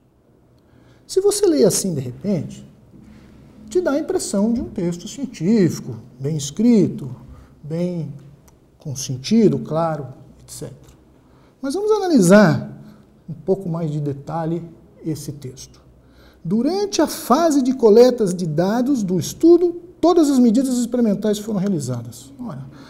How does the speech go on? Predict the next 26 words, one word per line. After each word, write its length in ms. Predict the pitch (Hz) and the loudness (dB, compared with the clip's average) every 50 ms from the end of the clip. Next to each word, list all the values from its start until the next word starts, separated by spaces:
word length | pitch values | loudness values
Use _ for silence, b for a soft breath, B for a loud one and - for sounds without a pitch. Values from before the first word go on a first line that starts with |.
| B B B B | B B B B
as 120 | 202 196 185 | -8 -6 -4
medidas 300 | 220 226 214 320 320 339 | -4 -2 -4 -4 -6 -6
experimentais 680 | 311 - - 294 277 254 247 240 202 226 240 269 285 - | -8 -8 -6 -2 -2 -2 -2 -2 -2 -4 -4 -4 -4 -6
sempre 320 | - 320 349 381 427 415 | -6 -8 -4 0 0 0
são 180 | 415 - 226 202 | 0 0 0 0
realizadas 640 | 185 240 269 277 240 147 - 135 120 180 269 320 | 0 2 2 0 0 0 -2 -4 -4 -4 -4 0
durante 360 | 381 392 285 190 165 196 - | 0 0 0 0 -2 -4 -6
a 40 | 285 | -6
fase 340 | 269 - - 143 147 165 196 | -8 -8 -8 -8 -6 -6 -6
de 80 | 202 | -6
coleta 480 | 285 - - 330 208 175 175 175 - 247 | -8 -8 -8 -8 -6 -6 -6 -8 -8 -12
de 140 | 240 254 262 | -10 -10 -12
estudos. 500 | - - - 349 349 233 151 - - - - - - - B B B B B B B B B | -10 -4 0 2 2 2 2 0 -6 -12 -16 -20 -20 -20 B B B B B B B B B
Portanto, 440 | - 180 170 - - 247 285 269 294 | -12 -12 -4 2 4 4 4 4 4
essa 160 | 240 - - | 2 2 0
primeira, 600 | - - 202 196 180 185 202 208 202 170 156 135 - - - - - - - - - b b b b b b b b _ | 2 4 4 6 8 10 10 10 10 8 6 2 -2 -6 -10 -12 -16 -20 -20 -20 -20 b b b b b b b b _
essa, 320 | 156 151 - - - 165 - - - 160 170 156 151 156 | -10 -8 -8 -8 -10 -10 -10 -12 -14 -12 -12 -10 -10 -10
essa 180 | 139 - 170 | -8 -8 -8
primeira 520 | 160 - 175 165 160 180 190 214 214 202 - | -6 -6 -4 -2 2 6 8 10 10 8 6
sentença 580 | - - 156 143 139 151 165 165 160 - 156 | 4 0 -2 0 2 2 2 2 2 2 0
aí, 100 | 147 139 | 0 0
fase 520 | - - - - 165 214 247 240 220 208 196 | -2 -6 -2 2 4 6 6 6 6 6 4
de 100 | 180 196 | 2 0
coleta 400 | 202 190 175 170 175 170 175 175 | -2 -2 0 2 0 0 -2 -6
de 140 | 160 180 | -10 -10
estudo, 320 | 190 190 - 240 285 311 | -12 -12 -12 -12 -12 -12